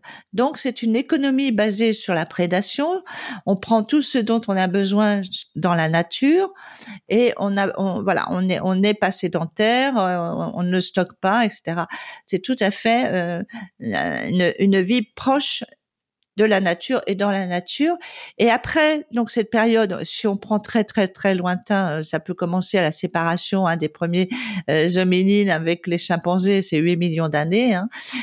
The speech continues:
Euh, mais nous, ce qui nous intéresse, où on a vraiment quand même des documents qui nous permettent de travailler sur les comportements, euh, là, moi, j'ai travaillé à partir de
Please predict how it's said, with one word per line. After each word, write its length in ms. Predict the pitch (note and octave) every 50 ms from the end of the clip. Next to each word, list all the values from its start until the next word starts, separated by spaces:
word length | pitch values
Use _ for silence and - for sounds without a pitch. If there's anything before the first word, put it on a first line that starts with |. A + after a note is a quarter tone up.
| G#3 F3+ -
Euh, 180 | D#3+ E3 E3 E3 D#3+
mais 160 | F#3 G#3 G#3+ G#3
nous, 240 | G3 A3 C#4 C4
ce 80 | A3+ -
qui 140 | - A3 F#3+
nous 140 | F3+ F#3+ F#3+
intéresse, 520 | F#3 F#3 - F#3+ F3+ G3 G3 G3+ - -
où 60 | F3 D#3+
on 80 | D#3+
a 100 | E3 D#3+
vraiment 380 | D#3+ E3 E3+ E3+ F3+ F#3 F#3 F3+
quand 160 | F3+ D#3 D3+
même 160 | E3 D#3+ D#3+
des 140 | D#3 E3 D#3
documents 500 | D#3 F3 - - - E3 E3+ F3+ F3+ F3+
qui 200 | - - D#3 D3 - -
nous 120 | D#3+ E3
permettent 380 | D#3+ - E3+ E3+ F3 F3 F3+ E3
de 80 | D#3 D#3+
travailler 480 | - - E3+ E3 E3 D#3+ E3 E3+ F3+
sur 160 | F3 - -
les 140 | D#3 D#3+ D3+
comportements, 840 | - - E3+ E3 - F3 E3+ - - - D#3+ D#3 E3 G#3 B3 C#4 C4+ - C#4+ C#4 C4+ B3 - - - -
euh, 380 | D#3+ D#3 D3+ D3+ B2 C3+ C3
là, 220 | B2 D3+ F3 G3 G#3
moi, 140 | G3+ F#3 F#3+
j'ai 140 | - F#3
travaillé 300 | - - - F3 D#3 E3
à 60 | F3+ F3+
partir 340 | - D#3+ F3 - - F3+
de 140 | E3 E3 D#3